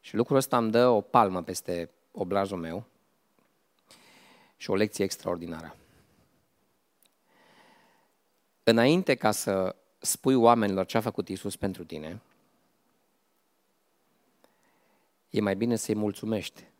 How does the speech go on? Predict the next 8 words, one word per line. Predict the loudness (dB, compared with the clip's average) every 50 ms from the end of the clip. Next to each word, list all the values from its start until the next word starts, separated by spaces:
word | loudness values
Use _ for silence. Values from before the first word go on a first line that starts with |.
| _ _ _ _ _ _ _ _ _ _ _ _ _ _ _ _
lui | _ -10 -8 -6
Iisus | -6 -8 -8 -12 -12 -12 -12 -12 -14 -16 _ _ _ _ _ _ _ _ _ _ _ _ _ _ _ _ _ _ _ _
pentru | -18 -16 -16 -16
ce | -16 -18
a | -18
făcut | -20 -20 -20 -20 -20
pentru | -20 -20 -20 -20
tine. | -20 -20 -20 -20 -20 _